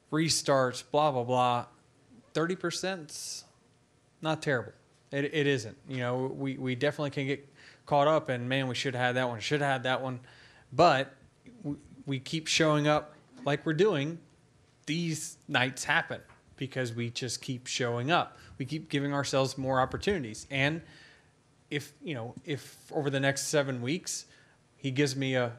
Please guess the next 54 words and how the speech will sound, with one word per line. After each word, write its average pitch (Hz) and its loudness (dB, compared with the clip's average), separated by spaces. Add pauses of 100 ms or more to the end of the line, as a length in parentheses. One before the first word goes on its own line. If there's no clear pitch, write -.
a 123 -6
car 131 0
rated 131 2 (120)
number 139 -2
one 131 0
all 131 0
seven 131 -4
weeks, 170 -6 (640)
by 104 -10
the 113 -10
numbers, 131 -6
we 131 -4
should 120 -8
win 131 -2 (240)
two 143 -4
and 170 0
a 190 4
half 214 4
of 123 -2
them, 104 -12
right? 185 -2
So 139 0 (480)
it's, - -6 (120)
it, 135 -16 (220)
you 151 -4
know, 139 -2
we're, 143 -2
we're 143 -2
still 170 0
in 143 -2
a 131 2
really 139 0
good 135 0
position, 127 -2
and, 113 -8 (140)
you 131 -8
know, 117 -6
certainly 127 -4
I 127 0
don't 127 -4
take 139 -2
for 123 -10
granted 123 0
that, - -8
um, 110 -6 (320)
you 127 -6
know, 117 -8 (600)
we, 147 0
we 143 -4
put 151 -2
in 135 0
a 123 -2
lot 131 2
of 117 -2